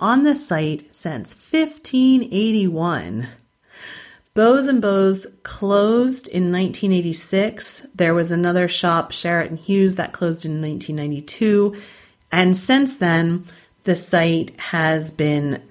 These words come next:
the Cambridge University Press bookshop. So if you look down there, that's where books have been sold since fifteen eighty-one.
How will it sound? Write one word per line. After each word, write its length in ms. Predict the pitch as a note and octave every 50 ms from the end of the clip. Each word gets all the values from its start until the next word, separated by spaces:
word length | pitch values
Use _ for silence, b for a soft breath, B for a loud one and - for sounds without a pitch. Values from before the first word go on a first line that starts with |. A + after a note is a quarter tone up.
| D3+ -
the 520 | - C#3+ C#3+ C#3 C3+ C3+ C3+ C3 B2 - - - _ _ _ _
Cambridge 380 | - - F3 E3 D#3 D#3 D3 D3
University 540 | C#3 C#3+ C#3+ C3+ C#3 C3+ - - - C3+
Press 400 | C3 - - - B2 - - - -
bookshop. 640 | - - - - - - - - - - - - B B B B B B B B B B _
So 120 | - F#3+
if 140 | E3 - -
you 120 | F3+ E3+
look 260 | E3+ A3 A#3+ C4 B3+
down 280 | - A#3 G#3+ G#3 G3+ G3
there, 340 | F#3+ F3+ F3+ F#3 F#3 F3+ F3+
that's 440 | F3 F#3 F#3 F#3+ F#3+ - - - -
where 200 | F3+ E3 D#3+ E3
books 480 | E3 - G#3 - - - - - -
have 180 | - F3 F3 F3
been 160 | F3 E3 E3
sold 500 | D#3 - - F3 E3+ E3 E3 E3 E3 E3
since 380 | - - D3+ C3 - - - -
fifteen 640 | - _ C#4+ D#4 D4+ - - - A#3 A#3+ B3 A#3+
eighty-one. 800 | A#3+ A#3+ A#3 A3+ A3 G#3 F#3 F3 E3 D#3 D3 C#3+ C#3 C#3 D3 D3+